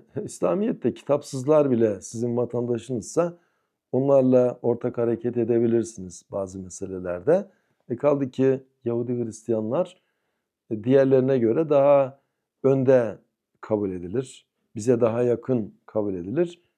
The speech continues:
Neden? Ehli kitap. Allah'a inanıyorlar, ahirete inanıyorlar.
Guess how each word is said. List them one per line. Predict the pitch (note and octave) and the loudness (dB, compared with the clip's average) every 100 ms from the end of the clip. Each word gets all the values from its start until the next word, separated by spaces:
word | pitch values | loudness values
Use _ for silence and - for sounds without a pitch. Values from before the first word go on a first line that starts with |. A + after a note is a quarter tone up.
| - | -4
Neden? | D#3+ A#2+ D3+ F#3+ G#3 | 0 2 0 -2 -6
Ehli | D3 D3 | -6 -8
kitap. | C#3+ C#3+ B2 - _ _ _ | -2 2 2 0 _ _ _
Allah'a | B2+ B2+ A#2+ B2+ | 0 2 2 2
inanıyorlar, | B2+ A2 G2+ F2+ E2 F#2 A2+ - _ | 0 -2 -6 -8 -10 -14 -16 -20 _
ahirete | A2 G#2+ A2+ A2 B2+ | -6 -4 -6 -4 -4
inanıyorlar. | A#2+ G2 F2+ E2 F2+ B2+ - | -4 -8 -10 -12 -10 -10 -12